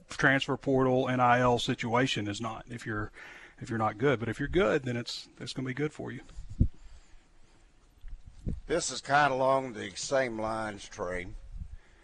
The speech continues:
Speaker 2: Uh, this from Brother Hogg. He says, "N I L for Trey. Is there any data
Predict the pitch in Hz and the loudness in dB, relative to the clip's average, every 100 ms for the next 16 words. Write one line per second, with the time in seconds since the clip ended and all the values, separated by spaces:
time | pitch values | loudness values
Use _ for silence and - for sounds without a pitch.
0 | _ 90 98 101 101 135 - 113 107 117 | _ -4 0 2 2 -2 -2 -6 -2 -2
1 | 107 107 117 117 117 110 101 - 98 95 | -2 -2 0 0 0 -4 -10 -10 -8 -10
2 | - 120 113 110 107 - 95 101 101 85 | -10 -8 -4 0 -2 -2 -2 -2 -4 -12
3 | - - 117 117 117 107 - - - _ | -14 -6 0 2 0 -4 -16 -20 -20 _
4 | - 120 110 113 131 151 131 98 120 127 | -8 -6 -4 -2 2 2 0 4 8 8
5 | 131 139 | 8 2